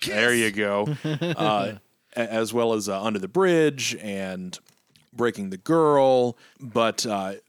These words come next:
Speaker 2: a f-, a fairly well-known, uh, story about them recording this was they, uh, they, uh, went with Rick Rubin and rented a house out in Laurel Canyon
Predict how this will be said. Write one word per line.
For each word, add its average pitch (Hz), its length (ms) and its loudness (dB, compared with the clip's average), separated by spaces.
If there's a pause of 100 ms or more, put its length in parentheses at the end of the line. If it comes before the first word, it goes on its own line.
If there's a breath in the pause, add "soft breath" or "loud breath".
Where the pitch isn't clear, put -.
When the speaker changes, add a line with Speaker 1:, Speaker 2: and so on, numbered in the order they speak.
(640)
Speaker 2:
a 120 100 -2
f-, - 220 -8
a 110 300 -4
fairly 214 380 2
well-known, 127 680 2
uh, 104 140 -2
story 139 300 2
about 120 260 2
them 113 360 0
recording 127 560 -2
this 110 220 0
was 107 160 -2
they, 107 260 0 (360 loud breath)
uh, 101 320 -2
they, 107 380 -4 (400)
uh, 95 160 -4
went 135 260 0
with 113 160 -4
Rick 156 260 0
Rubin 127 580 2
and 107 440 -4
rented 131 300 -2
a 104 80 -2
house 123 400 0
out 117 180 2
in 107 140 -2
Laurel 110 260 0
Canyon 113 800 -2